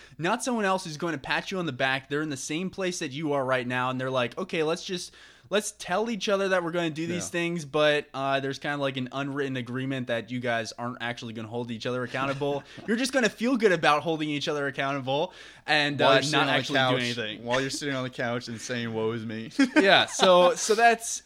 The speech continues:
Speaker 1: be
Speaker 2: Oh,
Speaker 1: sure to find the right person. Like,
Speaker 2: Becky
Speaker 1: that's
Speaker 2: feels
Speaker 1: really
Speaker 2: that too.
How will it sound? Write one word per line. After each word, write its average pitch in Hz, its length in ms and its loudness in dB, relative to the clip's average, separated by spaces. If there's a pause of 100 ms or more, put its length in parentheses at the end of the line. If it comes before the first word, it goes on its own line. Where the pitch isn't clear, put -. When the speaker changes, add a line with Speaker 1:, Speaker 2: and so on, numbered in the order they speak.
(100)
Speaker 1:
be 180 120 -10
Speaker 2:
Oh, 170 140 6
Speaker 1:
sure 277 220 2
to 233 80 4
find 196 320 0
the 156 60 0
right 147 320 0
person. 107 420 -8
Like, 110 120 0
Speaker 2:
Becky 170 80 2
Speaker 1:
that's 180 200 0
Speaker 2:
feels 160 80 -4
Speaker 1:
really 143 200 2
Speaker 2:
that 123 200 -2
too. 135 320 -6